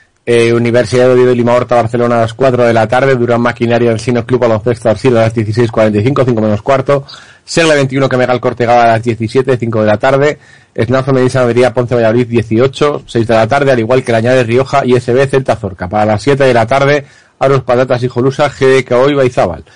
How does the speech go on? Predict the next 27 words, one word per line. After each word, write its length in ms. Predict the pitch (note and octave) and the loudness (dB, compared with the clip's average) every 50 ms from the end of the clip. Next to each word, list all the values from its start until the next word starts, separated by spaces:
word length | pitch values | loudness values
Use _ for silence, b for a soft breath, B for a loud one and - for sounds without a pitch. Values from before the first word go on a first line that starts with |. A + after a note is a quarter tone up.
| b b b b b - | b b b b b -6
Y 120 | C3 B2 - | -4 -4 -2
cerramos 440 | - A2+ G#2+ A#2 B2+ C#3 D3+ C#3 | -2 -2 0 0 0 0 0 -2
con 180 | C#3 - B2 A2+ | -2 -2 -2 -2
el 120 | G#2+ G#2 G#2 | -2 -2 -2
adva, 360 | B2 B2+ C3 C3+ D#3 E3 - | -2 -2 0 0 0 -2 -2
Linkia 320 | - A2+ A2+ A#2 A2+ A#2+ A2+ | -2 -4 -4 -4 -2 -2 -2
F 100 | A2 A#2+ A2+ | -2 0 0
P, 200 | C3+ D3+ C#3+ C3+ | 0 0 2 0
Juventud 380 | A#2 G#2+ G2+ - C#3 C3+ A#2 | 0 -2 -2 0 -2 -2 0
de 100 | G2+ F#2 | -2 -4
Scorch. 460 | F2 - - B2 A2 A#2 - - - _ b b b b b b b b - | -6 -4 -4 -4 -4 -4 -8 -20 -20 _ b b b b b b b b -4
En 140 | A#2 A2+ A2+ | -2 0 0
el 80 | A2 | 2
grupo 280 | A#2 C3+ D3 C3+ C#3+ C#3 | 2 2 2 2 2 2
B, 240 | C#3+ D#3+ F#3 F#3 - _ _ _ _ _ _ _ _ _ _ _ _ _ _ _ _ _ - - _ _ _ | 2 2 2 0 -2 _ _ _ _ _ _ _ _ _ _ _ _ _ _ _ _ _ -20 -20 _ _ _
eh, 460 | - A#2+ A#2+ A#2 A2+ A2 G#2+ G#2+ G#2+ | -4 -2 -2 0 0 0 0 -2 -2
se 120 | G#2 - G#2+ | -4 -6 -6
jugarán 340 | - A#2 A#2 A#2+ C3 C3+ B2 | -2 0 0 2 0 0 -2
cinco 240 | - C3+ C3+ C3+ | -2 -2 -2 0
partidos 480 | B2 B2 A2+ - A#2+ A#2 A#2+ A#2 A2 - | -2 -2 -2 -2 -2 -2 -2 -2 -2 -2
el 800 | A#2+ A#2 A2+ A#2 A#2 A#2 A#2 A#2 A#2 A#2 A#2 A#2 A#2 A#2 A2+ A2+ | -2 -2 0 0 0 0 2 2 2 2 2 2 2 2 0 0
sábado 460 | A2+ - F3 F3+ F3 E3+ E3+ E3 - _ _ _ _ _ _ _ _ - | 0 0 0 0 0 0 -2 -6 -8 _ _ _ _ _ _ _ _ -8
y 280 | A#2 G#2+ G#2 G#2 G#2 G2+ | -6 -4 -4 -4 -4 -4
dos 160 | A#2 A#2 - | -4 -4 -2
partidos 340 | - A2 G#2+ A2+ A2+ G#2+ A2 | -2 -2 -2 -2 -4 -4 -4
el 80 | G2+ | -6
domingo. 340 | F#2+ F#2 F2 D#2+ D2+ E2+ | -6 -6 -8 -10 -14 -16